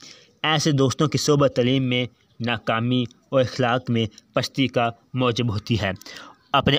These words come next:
आप को संभालो, खूब मेहनत करो और पाकीज़ा अखलाक सीखो, ताकि ना सिर्फ आप ज़िल्लत और रसवाई से बच जाएं, बल्कि आपके बुज़ुर्गों पर भी कोई हर्फ ना आए। नवीद, आप मेरे छोटे भाई हैं, मुझे हक पहुंचता है कि सज़ा दूं,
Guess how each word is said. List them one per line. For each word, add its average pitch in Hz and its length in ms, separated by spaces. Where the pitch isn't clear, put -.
आप 127 200
को 131 100
संभालो, 120 560
खूब 156 260
मेहनत 131 280
करो 120 240
और 131 100
पाकीज़ा 127 460
अखलाक 120 400
सीखो, 123 360
ताकि 131 260
ना 117 220
सिर्फ 127 360
आप 117 280
ज़िल्लत 131 420
और 123 40
रसवाई 127 300
से 123 160
बच 113 180
जाएं, 113 260
बल्कि 123 280
आपके 123 280
बुज़ुर्गों 117 480
पर 113 140
भी 113 120
कोई 117 180
हर्फ 120 260
ना 113 200
आए। 101 220
नवीद, 117 440
आप 135 220
मेरे 123 180
छोटे 131 360
भाई 101 180
हैं, 90 180
मुझे 135 240
हक 135 200
पहुंचता 127 260
है 117 60
कि 120 120
सज़ा 113 400
दूं, 104 160